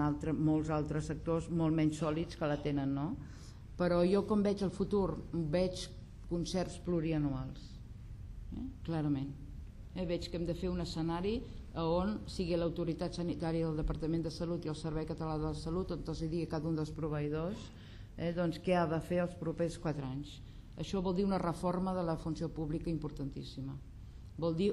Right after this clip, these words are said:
un pacte, eh, a quatre anys com a mínim dels pressupostos que tingui possibilitats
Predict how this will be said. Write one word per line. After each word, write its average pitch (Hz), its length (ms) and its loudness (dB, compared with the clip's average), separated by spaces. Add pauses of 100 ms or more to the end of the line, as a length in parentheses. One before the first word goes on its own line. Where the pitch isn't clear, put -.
un 175 180 2
pacte, 180 480 0
eh, 170 800 -4
a 160 180 -2
quatre 180 380 4
anys 170 300 2
com 175 180 2
a 160 60 4
mínim 170 380 4
dels 165 200 -2
pressupostos 170 920 -2
que 170 120 -4
tingui 160 340 0
possibilitats 170 920 0